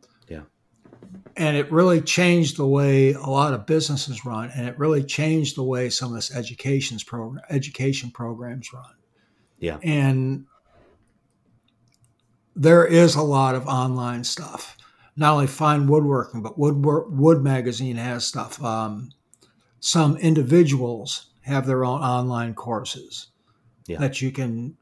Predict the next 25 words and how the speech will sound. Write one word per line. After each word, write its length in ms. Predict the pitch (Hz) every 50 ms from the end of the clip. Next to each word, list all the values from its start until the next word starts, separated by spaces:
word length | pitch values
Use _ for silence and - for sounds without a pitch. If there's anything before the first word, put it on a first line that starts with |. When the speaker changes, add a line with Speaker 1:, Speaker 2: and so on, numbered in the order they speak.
| _ _ 147
Speaker 2:
do 260 | 135 151 135 135 131
and 160 | 123 120 123 117
do 160 | 131 123 123
one-on-one. 800 | 123 143 143 143 131 123 120 117 120 123 123 123 120 117 117
I 100 | 113 120
know 400 | 123 120 120 120 113 113 123 127 -
Glenn 280 | - 160 143 143 139 131
Huey 400 | 104 127 143 147 143 143 143 135
has 140 | 131 131 -
done 260 | 143 131 131 131 120
some. 640 | - - 139 135 123 120 120 123 120 120 120 117 - _ _ _ _ _ _ _ _ _ _ _ -
Um, 440 | 156 113 104 98 87 - - - - _ _ _ _ _ _ _ _ _ _ -
Scott 440 | - - - 156 135 135 131 135 -
Grove 640 | - 139 131 131 127 127 127 127 127 131 110 - _ _ _ _ _ _ _ _ -
has 180 | 127 117 -
done 240 | - 131 123 127 123
some. 400 | 117 - 131 127 123 123 120 120
I'd 180 | 113 113 113 -
love 200 | 120 113 139 -
to 80 | 139
take 260 | 131 113 135 139 -
one 140 | 147 156 143
of 60 | 135
his. 500 | 131 160 156 131 - 202 - - - _ _ _ _ _ _ _ _ _ _ -
Um, 640 | 139 135 123 120 120 113 113 110 110 120 - 107